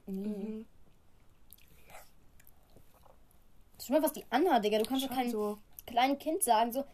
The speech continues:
Speaker 1: „Hier, welcher sieht so am ähnlichsten? Hier, der mit dem engen Minikleid ist ihnen nicht mehr“, dass ihr gerade mal so,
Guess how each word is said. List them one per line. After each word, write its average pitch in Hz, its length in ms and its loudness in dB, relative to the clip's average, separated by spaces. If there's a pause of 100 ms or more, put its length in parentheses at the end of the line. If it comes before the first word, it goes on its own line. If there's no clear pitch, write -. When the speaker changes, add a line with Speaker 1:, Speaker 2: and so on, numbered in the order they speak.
Speaker 1:
„Hier, 427 160 4
welcher 427 300 10
sieht 453 100 6
so 508 60 4
am 440 260 4
ähnlichsten? 381 240 4
Hier, 480 240 2
der 381 100 8
mit 349 120 6
dem 349 80 4
engen 349 240 6
Minikleid 440 420 4
ist 359 100 -6
ihnen 320 120 0
nicht 339 160 0
mehr“, 349 100 4 (240)
dass 311 180 2
ihr 320 120 2
gerade 403 280 8
mal 359 200 10
so, 339 100 2